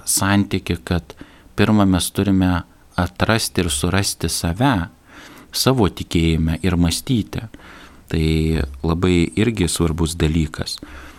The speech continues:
Atsiminkime, kad, e, pats žodis krikščionis, iš-,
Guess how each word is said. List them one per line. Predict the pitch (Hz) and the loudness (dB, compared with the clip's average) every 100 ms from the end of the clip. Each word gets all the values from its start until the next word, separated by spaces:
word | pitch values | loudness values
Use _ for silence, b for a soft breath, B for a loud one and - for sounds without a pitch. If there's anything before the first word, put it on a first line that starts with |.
| B | B
Atsiminkime, | 92 - 92 107 117 101 95 85 | -4 0 2 2 2 2 0 0
kad, | 87 85 - - | 0 0 -2 0
e, | 85 80 82 - - | 0 0 -2 -12 -8
pats | - 90 82 | -2 -2 0
žodis | 85 110 127 95 - | 2 2 2 -2 0
krikščionis, | 82 78 - 101 131 151 87 - - _ _ _ _ _ - | -2 0 0 2 4 2 0 -2 -8 _ _ _ _ _ -8
iš-, | 85 - | -6 -4